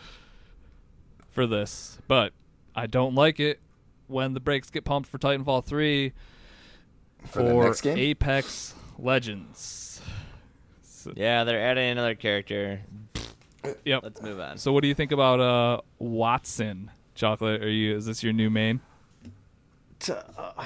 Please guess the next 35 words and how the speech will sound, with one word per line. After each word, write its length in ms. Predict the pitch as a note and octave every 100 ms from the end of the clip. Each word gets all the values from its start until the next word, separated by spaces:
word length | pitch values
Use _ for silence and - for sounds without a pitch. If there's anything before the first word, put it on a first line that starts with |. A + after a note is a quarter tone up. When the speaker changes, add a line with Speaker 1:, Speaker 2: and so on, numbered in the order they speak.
| - - - - -
Speaker 4:
I 80 | C#3
was 120 | C3+
trying 200 | - A#3+
to 60 |
work 300 | D3+ D3+ C#3+ C#3+
out 160 | B2
her 160 | B2+ A#2
ability. 640 | A2+ C#3+ D3+ - G2 G2+ -
Um, 480 | - A#2 A#2 A2+ A#2 -
Speaker 2:
I 100 | F2
can 180 | - E2+
read 200 | E2 G2+
it 40 |
Speaker 4:
with 80 | A#2
Speaker 2:
to 60 | -
Speaker 4:
the 40 | E2
Speaker 2:
you. 80 | B2
Speaker 4:
whole 80 | A2
friggin'. 600 | - A#2+ A2+ A#2 A2+ G#2+ - _ _ _ _ _ _ _ - -
Well, 200 | D#3 F3+
no, 160 | F#3+ -
I, 140 | C#3+ - - - -
so 180 | - E3
I 40 |
understand 340 | G#3+ F3+ E3+ C#3+
about 160 | A#2+
the 60 | G#2
pylons, 680 | - B2 A#2 A2 A2 G#2+ G#2+
and 120 | G#2
it 220 | - B2+ - -
just 180 | D3 -
for 100 | C#3
me, 260 | B2+ G#2+
it, 200 | G#2+ - - _ _ -
I'm, 240 | B2+